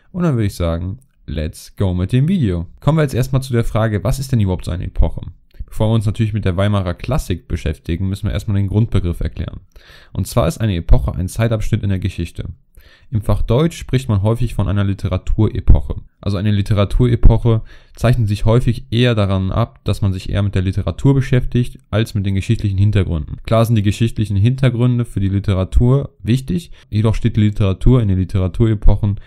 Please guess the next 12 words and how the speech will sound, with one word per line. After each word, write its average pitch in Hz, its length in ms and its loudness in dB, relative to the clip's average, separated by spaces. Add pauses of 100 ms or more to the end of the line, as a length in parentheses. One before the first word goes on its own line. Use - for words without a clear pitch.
(140)
doch - 160 -2
im 98 120 0
Vordergrund. 90 680 -6
Die 117 80 2
Literaturepochen 127 960 2
zeichnen 117 320 0
sich 95 180 -6
außerdem 113 600 -4
an 98 140 -4
ihren 98 320 -2
Merkmalen 131 540 2
ab, - 320 -4